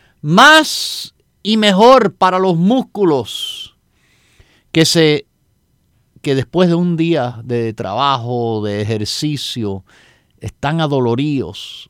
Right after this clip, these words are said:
Bueno, se apoyan en su recuperación. Más y mejor para la memoria, la función del cerebro y las personas con Alzheimer's.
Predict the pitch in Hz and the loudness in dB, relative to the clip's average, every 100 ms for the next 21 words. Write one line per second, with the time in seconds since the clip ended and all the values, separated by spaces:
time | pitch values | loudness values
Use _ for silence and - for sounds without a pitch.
0 | 107 110 214 220 - - 139 123 151 180 | -16 -6 -4 -4 -8 -4 -2 -2 -2 -2
1 | 185 147 135 127 - 120 131 127 131 120 | -2 -6 -6 -6 -6 -6 -6 -8 -8 -8
2 | 117 107 - 170 180 113 - _ _ _ | -8 -10 -10 -10 -10 -14 -18 _ _ _
3 | _ _ _ _ 113 170 214 - - - | _ _ _ _ 2 4 4 2 -6 -8
4 | - 160 143 135 208 175 120 _ _ _ | -4 -2 2 4 4 4 -2 _ _ _
5 | 147 139 127 131 127 139 185 175 147 123 | -2 -2 -2 -4 -4 0 0 0 0 -2
6 | 123 131 123 - 156 180 175 151 139 135 | -4 -4 -4 2 4 4 4 2 2 4
7 | 196 180 147 139 127 117 - 117 - 165 | 4 4 2 2 2 0 -2 -6 -2 -2
8 | - 156 131 135 156 170 180 135 160 143 | -2 -4 -6 0 4 4 4 0 -2 0
9 | 139 117 101 92 - - | -2 -6 -6 -10 -14 -20